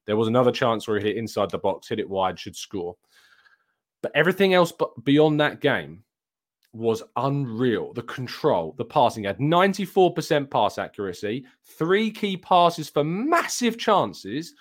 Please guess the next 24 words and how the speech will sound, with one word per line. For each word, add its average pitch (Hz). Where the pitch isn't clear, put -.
great 196
play 165
in 156
terms 143
of 131
keeping 135
it -
ticking 117
over. 90
Odegaard 165
was 147
unreal. 143
And 139
that's 185
why 127
I'm 135
so 226
annoyed 220
that 190
Mikel 196
Arteta 156
took -
him 110
off. 85